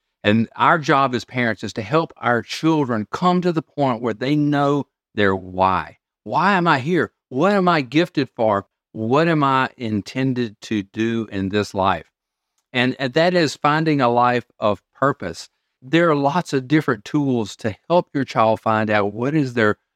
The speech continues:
natural giftings, whether it's physical things, whether it's spiritual things, uh, whether it's intuition, their intellect. All those things make up who they are. And, and in some way, you can help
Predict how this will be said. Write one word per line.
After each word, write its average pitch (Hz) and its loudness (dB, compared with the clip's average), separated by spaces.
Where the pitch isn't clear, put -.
natural 120 0
giftings, 131 0
whether 101 0
it's 90 -4
physical 127 -2
things, 127 0
whether 101 0
it's 90 -10
spiritual 131 0
things, 127 -2
uh, 104 2
whether 113 0
it's 101 0
intuition, 131 -2
their 101 0
intellect. 123 -2
All 143 4
those 160 0
things 151 -2
make 139 0
up 139 0
who 170 -6
they 147 0
are. 127 0
And, 123 0
and 127 0
in 127 -4
some 185 0
way, 185 2
you 143 -2
can 135 -2
help 175 2